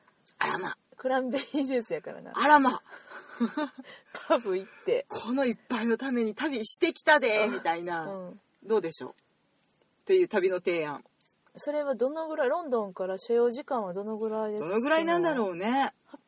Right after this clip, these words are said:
Speaker 2: 百何キロっていうのがちょっとイメージが。東京まで大阪から五百キロぐらいでしょ、だって。
Speaker 1: そやな。
Speaker 2: うん。
Speaker 1: 新幹線でな。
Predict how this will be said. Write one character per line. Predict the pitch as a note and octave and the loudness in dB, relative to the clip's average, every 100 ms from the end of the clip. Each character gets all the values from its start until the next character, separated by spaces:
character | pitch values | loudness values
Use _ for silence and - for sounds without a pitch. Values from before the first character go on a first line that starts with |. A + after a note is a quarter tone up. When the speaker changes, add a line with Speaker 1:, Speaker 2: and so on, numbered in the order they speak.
| - | -4
Speaker 2:
百 | D4 D4+ | -4 -2
何 | B3+ G#3+ | -6 -6
キ | G3+ | -4
ロ | A#3 G3 | -2 -2
っ | |
て | - F3+ | -4 -10
い | |
う | F3 | -10
の | E3 | -10
が | E3+ E3 E3 | -8 -8 -8
ち | - | -10
ょ | A3+ | -10
っ | _ | _
と | F3 D#3 - _ _ _ _ _ | -6 -6 -8 _ _ _ _ _
イ | A#3 | -6
メ | A3 G#3 | -6 -6
ー | |
ジ | F3+ E3 | -8 -10
が。 | D#3+ D3+ - _ _ _ _ _ _ | -10 -12 -16 _ _ _ _ _ _
東 | - E4+ | -10 -6
京 | F4+ F#4 | -4 -4
ま | E4 | -2
で | A3 | -2
大 | G3 | -2
阪 | G3 G#3 G3+ | -4 -6 -6
か | G3 | -4
ら | F#3+ | -6
五 | F3 | -6
百 | F#3 F#3+ | -8 -10
キ | - | -10
ロ | F#3 | -10
ぐ | F3 | -8
ら | E3 | -10
い | |
で | D#3 | -12
し | - | -14
ょ、 | F3 | -16
だ | |
っ | D#3 | -16
て。 | - - _ _ _ _ _ _ _ _ _ _ _ _ _ _ - | -20 -20 _ _ _ _ _ _ _ _ _ _ _ _ _ _ -18
Speaker 1:
そ | - D#3 | -12 -8
や | B2+ | -8
な。 | C#3 D3 | -4 -6
Speaker 2:
う | A3+ | -4
ん。 | |
Speaker 1:
新 | - G#3 | -4 -4
幹 | G3 A#3+ A#3 | 0 2 2
線 | A3 B2+ | 2 -8
で | A#2+ | -12
な。 | C3 C4 | -4 -4